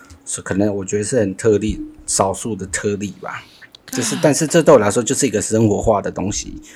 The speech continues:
Speaker 1: 所以我才说，我们去跟人家说他东西很难吃的时候，我们想的东西跟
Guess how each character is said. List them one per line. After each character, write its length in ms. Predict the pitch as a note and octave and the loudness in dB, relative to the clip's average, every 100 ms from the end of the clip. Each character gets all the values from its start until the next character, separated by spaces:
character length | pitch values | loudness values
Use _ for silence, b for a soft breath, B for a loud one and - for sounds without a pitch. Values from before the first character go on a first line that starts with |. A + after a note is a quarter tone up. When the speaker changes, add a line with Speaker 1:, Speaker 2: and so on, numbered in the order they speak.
| B - | B -2
Speaker 1:
所 140 | D#3 | 0
以 0 | |
我 60 | G2+ | 2
才 120 | G#2 | 2
说， 200 | - A#2 | 4 4
我 40 | |
们 120 | G2 | 4
去 100 | G#2 | 0
跟 120 | D3 A2+ | 0 0
人 40 | |
家 120 | G#2+ | 0
说 180 | G#2 A2+ | 0 0
他 80 | A2+ | 0
东 180 | - A#2+ | 0 0
西 80 | B2 | 0
很 60 | |
难 160 | - G2 | -2 -2
吃 120 | - | -2
的 40 | G2 | -4
时 80 | |
候， 100 | - - | -6 -4
我 80 | G2+ | 0
们 160 | G#2 | 2
想 240 | G#2+ G2 G2 | 2 0 0
的 100 | G2+ | 0
东 120 | A2+ | 2
西 80 | G#2 | 4
跟 180 | A2+ | 2